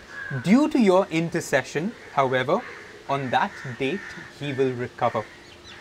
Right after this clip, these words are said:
But there is one condition. You must get him to wear an astrological bangle. He will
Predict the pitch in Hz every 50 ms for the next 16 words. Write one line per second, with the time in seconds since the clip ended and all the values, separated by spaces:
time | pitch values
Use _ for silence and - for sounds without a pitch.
0 | - - - - - - - - - 135 165 180 175 214 214 220 214 160 139 143
1 | 160 185 226 269 262 - 185 160 147 131 131 123 - - 113 107 - - - -
2 | - - - - - - - - - - - 143 170 185 185 214 220 202 - -
3 | 151 139 123 175 - - - 226 247 254 240 - 311 247 180 135 123 123 123 123
4 | 131 135 - - 139 139 143 131 - - 123 143 147 - - - 175 170 151 131
5 | 123 120 120 113 - 135 - - 131 123 113 - 113 117 113 117 113 117 107 104
6 | - - - - - - - - - - - - - - - - - - 151 156
7 | 147 156 147